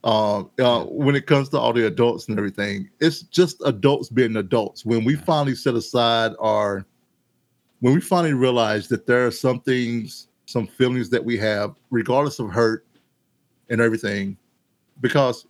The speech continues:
Speaker 1: our family do-, family does things to us that we can either hold on to or we can let go and, and, and just, and move on. I think that's when we all finally decided to say, "Okay, let's move on."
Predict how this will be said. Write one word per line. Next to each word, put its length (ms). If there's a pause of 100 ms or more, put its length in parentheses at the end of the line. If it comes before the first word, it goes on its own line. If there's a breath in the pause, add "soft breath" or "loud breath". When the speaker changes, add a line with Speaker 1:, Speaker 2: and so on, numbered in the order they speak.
Speaker 1:
our 100
family 280
do-, 240 (360)
family 320
does 280
things 280
to 140
us 300 (260)
that 180
we 100
can 120
either 220
hold 280
on 120
to 420
or 120
we 120
can 200
let 180
go 400 (400)
and, 340 (100)
and, 340
and 160
just, 320 (400)
and 160
move 300
on. 240 (580)
I 80
think 180
that's 180
when 120
we 120
all 180
finally 320
decided 560
to 60
say, 340
"Okay, 340
let's 260 (240)
move 220
on." 400